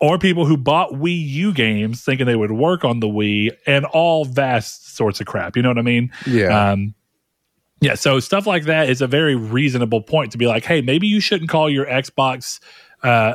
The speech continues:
Speaker 1: One S and your Xbox Series S. They're too close." So
Speaker 2: Mm-hmm.
Speaker 1: I, I think Nintendo's looking at that. But here's the other thing. They had a really good run of just naming something and then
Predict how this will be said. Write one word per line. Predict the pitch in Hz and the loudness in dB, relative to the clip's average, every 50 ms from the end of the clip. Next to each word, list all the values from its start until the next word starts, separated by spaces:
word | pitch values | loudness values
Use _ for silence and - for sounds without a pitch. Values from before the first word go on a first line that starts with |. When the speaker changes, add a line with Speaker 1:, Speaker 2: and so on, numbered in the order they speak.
| - - | -4 -8
Speaker 1:
One | - 117 127 139 139 135 139 | -6 -2 0 0 0 0 -2
S | 113 120 127 120 117 - - | -2 0 0 0 0 -2 -4
and | 127 123 120 | -4 -4 -2
your | 117 123 117 | -2 -2 -2
Xbox | 117 120 - - - 127 123 120 - - - - | -2 -4 -4 -2 0 0 0 0 -4 -12 -14 -12
Series | - - - 135 120 120 113 104 - | -8 -4 -2 -2 0 0 0 0 0
S. | 113 104 101 - - | -2 -2 -2 -4 -2
They're | 123 127 127 | -2 -2 -2
too | 120 - - 135 120 | -2 0 -2 -2 -2
close." | - - - 90 92 - - - - - - - - - - 120 | -2 -4 -6 -6 -8 -10 -12 -14 -14 -18 -20 -20 -20 -14 -8 -2
So | 117 165 180 | 0 0 2
Speaker 2:
Mm-hmm. | - 180 208 233 214 - 185 | 2 2 0 0 -2 0 0
Speaker 1:
I, | 190 | -2
I | 175 | -2
think | - - - - 247 285 285 - _ 226 | -2 -6 -2 0 0 0 0 -4 _ 0
Nintendo's | 233 226 - - 226 220 226 220 214 196 | 0 0 2 0 2 2 2 2 2 2
looking | 214 220 - 226 214 | 0 0 2 2 2
at | 220 208 - | 2 2 2
that. | 202 196 214 214 - - - - - - - | 0 2 2 0 -2 -6 -12 -16 -18 -4 -2
But | 180 185 | 0 0
here's | 147 - 254 254 233 190 | 2 2 2 2 2 2
the | 196 190 | 2 2
other | 185 165 139 | 4 2 2
thing. | - 117 95 90 92 | 0 -2 -2 -2 0
They | 92 135 147 | 0 2 2
had | 160 208 | 2 2
a | 208 175 | 2 0
really | 139 117 117 131 143 151 151 151 151 143 | 0 -2 -2 -2 0 0 0 0 0 0
good | 131 143 139 135 | 2 0 0 0
run | 123 110 113 117 113 107 98 95 | 0 0 2 2 2 2 2 0
of | 95 95 98 | -2 -4 -2
just | 107 104 101 - 107 | -2 -2 -2 0 -2
naming | 101 98 104 117 127 143 160 151 | 0 2 2 2 0 0 0 0
something | - 156 165 170 - 185 190 190 202 202 - - - - - - _ - | 0 0 0 0 0 0 2 2 2 0 -2 -8 -18 -20 -20 -12 _ 0
and | 123 127 131 | 2 2 2
then | 127 143 | 2 0